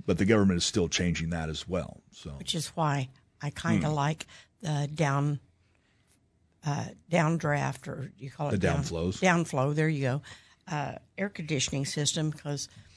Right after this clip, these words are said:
Speaker 2: your venting is kind of at sixty degrees, basically, right?
Speaker 1: Mm-hmm.
Speaker 2: Underground.
Speaker 1: Yes.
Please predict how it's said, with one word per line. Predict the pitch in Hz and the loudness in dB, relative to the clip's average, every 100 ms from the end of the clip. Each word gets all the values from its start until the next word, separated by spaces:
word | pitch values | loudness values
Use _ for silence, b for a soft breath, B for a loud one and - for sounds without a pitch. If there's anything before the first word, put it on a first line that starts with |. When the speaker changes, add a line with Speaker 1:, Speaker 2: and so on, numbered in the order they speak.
| b b - | b b -10
Speaker 2:
your | 185 | -8
venting | 165 185 196 185 147 143 156 - _ _ | 0 2 2 2 0 0 -4 -10 _ _
is | 151 147 143 - - _ _ _ _ _ _ _ _ _ - | -6 -4 -6 -10 -14 _ _ _ _ _ _ _ _ _ -8
kind | 180 175 165 | -2 0 2
of | 151 | 0
at | 135 | -2
sixty | - - - 139 | -2 -4 -4 -4
degrees, | 139 165 156 147 127 | -2 0 0 0 0
basically, | 127 131 - 104 - 120 | 0 0 -2 -4 -6 -6
right? | 117 147 156 160 | -2 0 -2 -4
Speaker 1:
Mm-hmm. | - _ _ _ - | -12 _ _ _ 0
Speaker 2:
Underground. | 143 143 170 175 170 110 113 165 - - | 2 2 2 2 2 2 -2 -6 -10 -10
Speaker 1:
Yes. | 78 - - | -10 -10 -14